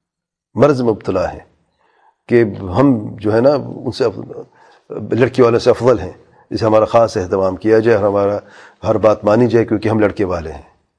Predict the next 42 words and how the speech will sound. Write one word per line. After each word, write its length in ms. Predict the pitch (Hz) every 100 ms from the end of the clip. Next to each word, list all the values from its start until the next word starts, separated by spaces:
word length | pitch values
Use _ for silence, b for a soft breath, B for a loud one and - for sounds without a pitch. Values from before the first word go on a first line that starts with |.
| _ _ -
سبحان 300 | - 110 95
اللہ، 160 | 87 85 -
کل 160 | 143
کو 100 | 135
یہی 160 | 131 143
لڑکی 280 | 170 143 156
والے 200 | 143 147
ہوتے 260 | 135 131
پھر 260 | 156 147 135
یہی 160 | 143 160
سر 180 | -
جھکا 200 | 123 123
کے 120 | 117 113
بیٹھے 240 | 98 95
ہوتے 260 | 95 82 - _ b b b b b b
اور 100 | 131
معاشرہ 360 | 127 127 139 139
ایسے 180 | 135 160
چلتے۔ 300 | 151 139 143
کیا 160 | 180
معاشرہ 380 | 175 123 117 107
ہے؟ 180 | 90 87 - _ _ _ _ _ _ _ _ _ _
کبھی 260 | 123 117 123
آپ 220 | 123 120
سب 200 | 117 107
سے 120 | 156
اچھے، 180 | 131 139
کبھی 180 | 127 123
آپ 120 | 110
سب 120 | 117
سے 100 | -
برے 160 | 113 151
ہو 100 | 143
جاتے، 240 | 127 123
کبھی 240 | 131 127
اوپر 240 | 127 127 143
کبھی 260 | 127 113
نیچے 180 | 113 139
ہو، 60 | 151
یہ 100 | 127
کیا 180 | 127 -
ہے؟ 140 | 92